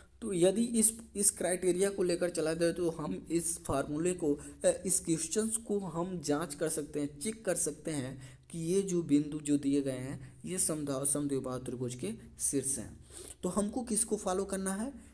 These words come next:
एबी और एसी को। यदि हम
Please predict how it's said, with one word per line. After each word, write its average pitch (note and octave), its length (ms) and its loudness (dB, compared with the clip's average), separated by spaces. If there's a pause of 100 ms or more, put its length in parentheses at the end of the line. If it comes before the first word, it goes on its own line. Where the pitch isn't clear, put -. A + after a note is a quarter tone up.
(380)
एबी F3+ 1120 2
और D3 200 6 (200)
एसी C#3 580 4 (380)
को। A2+ 180 -2 (1200)
यदि F3+ 240 2
हम F#3 200 2